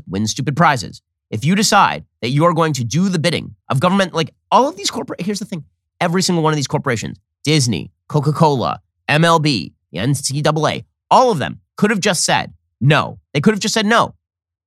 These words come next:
They could have said, "Come and regulate us. If you think that you can regulate us based on our politics, go for it."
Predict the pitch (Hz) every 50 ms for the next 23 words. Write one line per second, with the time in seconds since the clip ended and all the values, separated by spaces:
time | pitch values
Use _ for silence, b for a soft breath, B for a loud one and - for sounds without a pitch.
0 | _ _ _ 123 202 214 190 - 214 160 - - 170 214 247 240 214 208 185 147
1 | 127 104 87 73 62 - - - 139 170 247 208 254 247 220 202 185 170 185 160
2 | 202 170 165 175 160 135 113 90 73 87 - - 131 123 - 151 139 120 104 120
3 | 113 131 151 - 185 175 - - _ _ _ _ _ _ _ _ 135 170 170 143
4 | - 120 92 69 55 -